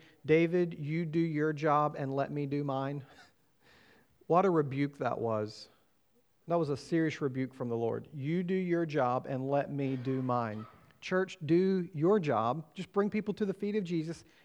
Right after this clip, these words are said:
give an opportunity, and then let him do the rest. Because he will. He promises that he will do that. Just as these men brought the paralyzed guy to Jesus, and Jesus did the rest.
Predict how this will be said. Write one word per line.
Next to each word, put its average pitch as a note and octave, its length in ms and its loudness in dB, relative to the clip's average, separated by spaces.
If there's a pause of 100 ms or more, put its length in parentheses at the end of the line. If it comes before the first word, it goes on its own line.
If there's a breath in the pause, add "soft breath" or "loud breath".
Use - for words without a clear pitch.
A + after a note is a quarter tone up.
(100)
give F#3 160 2
an G3+ 80 -2
opportunity, F#3 840 0 (260 loud breath)
and G3 80 -4
then G#3+ 120 0
let A3+ 160 2
him A#3 260 0
do A3+ 140 2
the G#3+ 80 2
rest. A3 540 -2 (500 soft breath)
Because F#3 320 0
he G3+ 260 -2
will. F#3+ 500 0 (320)
He F3+ 80 0
promises F3+ 540 0
that F#3 100 -4
he E3+ 160 -2
will F3+ 140 0
do F#3+ 140 2
that. C#3 200 4
Just G#3 300 2
as G#3 120 0
these G#3 280 0
men G3 560 2 (520 loud breath)
brought F#3+ 220 6
the G3+ 60 2
paralyzed G3+ 680 2
guy D3+ 300 2
to D#3 160 -4
Jesus, D3 540 -4
and D3+ 160 -4
Jesus F3 440 -6
did F3 180 -2
the E3+ 80 0
rest. D#3 220 0